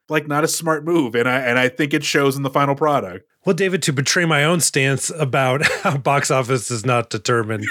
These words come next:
Speaker 1: <laughs>
Speaker 2: a movie's worth, uh, that movie was made to make money, as it is the number one highest grossing Pixar film.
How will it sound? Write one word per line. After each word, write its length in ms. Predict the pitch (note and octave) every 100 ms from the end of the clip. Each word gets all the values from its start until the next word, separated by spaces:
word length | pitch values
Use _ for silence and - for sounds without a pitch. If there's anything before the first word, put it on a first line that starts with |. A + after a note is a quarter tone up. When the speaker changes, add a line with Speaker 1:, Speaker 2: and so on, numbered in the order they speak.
| B4+
Speaker 1:
<laughs> 220 | - -
Speaker 2:
a 40 | -
movie's 320 | A#2+ A2+ G2+
worth, 300 | C3+ B2 - _ _ _ -
uh, 180 | B2+ B2
that 180 | C3+ G#3
movie 200 | G3 D#3+
was 160 | C3+
made 180 | C3+ C3+
to 80 | C3
make 280 | B2+ C3 A#2
money, 380 | A#2 C#3+ A2+ F#2
as 280 | B2 C3+
it 100 | C3+
is 340 | C3+ C#3 A#2 G#2+
the 240 | C3+ C#3
number 340 | B2 C3+ C#3 C3+
one 160 | B2+
highest 300 | A#2 B2 A2
grossing 360 | - A2+ - G#2
Pixar 340 | A#2 - G2
film. 220 | - B2